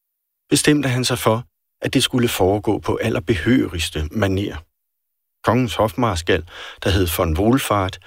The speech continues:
smilede og nikkede og sagde, "Som majestæten befaler," og trak sig så tilbage for at arrangere noget,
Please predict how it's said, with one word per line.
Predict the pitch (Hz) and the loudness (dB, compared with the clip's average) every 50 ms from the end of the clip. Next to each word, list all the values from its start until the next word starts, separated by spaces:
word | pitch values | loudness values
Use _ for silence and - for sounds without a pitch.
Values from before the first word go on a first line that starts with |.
| - - - - - | -18 -18 -18 -10 -8
smilede | - - - 135 156 175 175 160 127 98 | -4 0 2 2 4 4 4 4 4 4
og | 92 | 4
nikkede | 98 110 123 151 156 135 110 | 2 4 4 4 4 4 4
og | 90 87 | 2 0
sagde, | - - 92 87 85 82 - - - - _ - | 0 0 0 -2 -2 -4 -10 -16 -20 -20 _ -6
"Som | - - 113 104 | -4 -2 -2 0
majestæten | 98 98 95 85 85 - - - 160 151 117 - - 110 | 0 0 0 0 0 0 2 2 2 2 0 -2 -6 -8
befaler," | - 95 - - 139 151 147 - 113 107 107 - _ _ _ _ _ _ _ | -8 -10 -2 2 2 2 2 2 -2 -4 -8 -10 _ _ _ _ _ _ _
og | - 117 - | -6 -4 0
trak | - 131 117 - | 0 0 0 0
sig | - 123 | -2 -2
så | - - 143 | 0 0 0
tilbage | 131 - - 80 - 104 120 143 147 | 0 -2 -4 0 2 4 4 4 4
for | - - 113 98 80 | 2 0 0 0 2
at | 85 | 0
arrangere | 95 92 80 87 87 82 85 - 165 170 - - | 0 2 2 2 2 0 0 2 2 2 2 2
noget, | 92 92 107 135 156 147 | 2 4 4 4 4 2